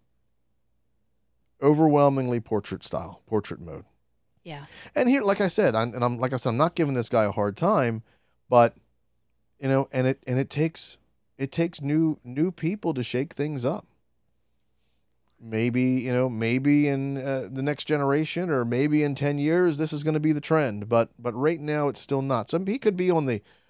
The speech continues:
Speaker 1: on the cusp of a whole new trend. So I, I applaud him. I applaud him for it. I don't have to agree with you,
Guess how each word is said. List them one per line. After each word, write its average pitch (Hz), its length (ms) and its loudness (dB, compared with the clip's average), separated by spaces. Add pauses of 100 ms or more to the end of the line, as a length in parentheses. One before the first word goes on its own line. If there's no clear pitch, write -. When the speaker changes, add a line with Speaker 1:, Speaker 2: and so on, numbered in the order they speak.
(120)
Speaker 1:
on 131 140 2
the 113 100 0
cusp - 460 0
of 98 80 -2
a 85 80 -2
whole 104 240 0
new 107 160 -2
trend. 80 360 -8
So 185 120 -2
I, 262 140 2 (100)
I 185 100 4
applaud 180 380 2
him. 95 120 -8
I 135 120 0
applaud 180 340 4
him 175 80 2
for 160 220 8
it. - 80 0 (260)
I 196 140 6
don't 220 100 8
have 180 220 2
to 165 120 2
agree 147 240 6
with 139 200 2
you, 98 240 0